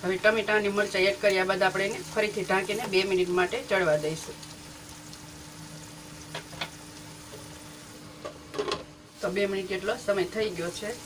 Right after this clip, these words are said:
હવે એમાં આપણે મસાલા કરી લઈશું. હવે એમાં આપણે સ્વાદ મુજબ મીઠું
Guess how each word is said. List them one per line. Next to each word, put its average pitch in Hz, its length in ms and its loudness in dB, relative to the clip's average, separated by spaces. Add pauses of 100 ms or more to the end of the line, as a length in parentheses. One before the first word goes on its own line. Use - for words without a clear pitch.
(4000)
હવે 190 140 2 (100)
એમાં 190 160 6
આપણે 175 280 2
મસાલા 170 380 2
કરી 160 260 0
લઈશું. - 340 -2 (2250)
હવે 190 140 2 (100)
એમાં 220 160 4
આપણે 233 260 2
સ્વાદ 208 240 4
મુજબ 196 240 0
મીઠું 208 240 0